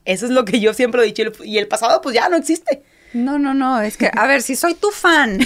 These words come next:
Speaker 2: por ver lo que haces en la cancha, ahorita platicando contigo, me dejas sin palabras, de-, Desiree, porque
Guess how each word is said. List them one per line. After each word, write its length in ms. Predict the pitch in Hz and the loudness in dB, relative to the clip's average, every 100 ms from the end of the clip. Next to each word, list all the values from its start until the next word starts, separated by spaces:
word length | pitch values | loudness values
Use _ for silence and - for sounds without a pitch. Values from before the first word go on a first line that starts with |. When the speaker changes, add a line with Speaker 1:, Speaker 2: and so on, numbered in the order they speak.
| - | 0
Speaker 2:
por 240 | 220 233 240 | 2 4 6
ver 220 | 262 277 | 6 6
lo 160 | 311 | 4
que 80 | 311 | 4
haces 360 | 269 262 285 294 | 4 6 2 -2
en 120 | 294 | -2
la 120 | 269 | 0
cancha, 380 | 269 262 247 285 | 0 -2 0 -2
ahorita 760 | - 226 220 240 285 285 - _ _ - - - | -2 -2 -2 0 0 0 -2 _ _ -20 -16 0
platicando 500 | 240 220 - 208 240 | 0 0 -4 -4 -2
contigo, 560 | 294 226 226 226 254 - - - - - - | -4 -4 -4 -2 -4 -8 -20 -20 -20 -20 -2
me 180 | 233 233 | 2 4
dejas 640 | 214 214 262 285 - - _ _ | 2 0 0 0 -2 -14 _ _
sin 260 | - - 254 | -14 -6 -6
palabras, 460 | 233 220 226 233 226 | -6 -10 -8 -8 -6
de-, 120 | 233 - - | -8 -10 -8
Desiree, 380 | 220 233 240 | -6 -4 -6
porque 400 | - 233 - 214 | -6 -8 -6 -6